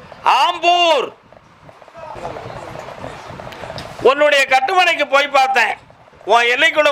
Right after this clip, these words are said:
முனீஸ்வரன் ஒரு சாமி வராரு. ஆனா அந்த இடத்துல இருக்கிறவன்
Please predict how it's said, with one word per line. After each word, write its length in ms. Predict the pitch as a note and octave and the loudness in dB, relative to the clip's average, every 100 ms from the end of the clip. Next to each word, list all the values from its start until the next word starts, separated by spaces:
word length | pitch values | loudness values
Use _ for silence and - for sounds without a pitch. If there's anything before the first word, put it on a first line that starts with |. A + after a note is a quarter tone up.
| B3+ | 0
முனீஸ்வரன் 560 | C4+ D#4+ D4 D4 C#4+ C4 | 2 2 2 2 4 2
ஒரு 100 | A#3 | 2
சாமி 240 | A#3+ C4 B3+ A3+ | 2 4 2 4
வராரு. 280 | G3+ F3 D3+ C#3+ - - - - - - - - F3 | 2 0 -4 -14 -20 -20 -20 -20 -20 -20 -20 -4 0
ஆனா 220 | A3 C4 C4+ E3+ - - - - G3 | 2 2 2 0 -6 -16 -20 -4 0
அந்த 160 | B3+ C4 B3 | 2 2 4
இடத்துல 300 | D4 D#4+ E4 D4 | 2 2 2 2
இருக்கிறவன் 560 | C#4+ C#4+ C#4+ C#4+ C4 | 0 2 2 4 2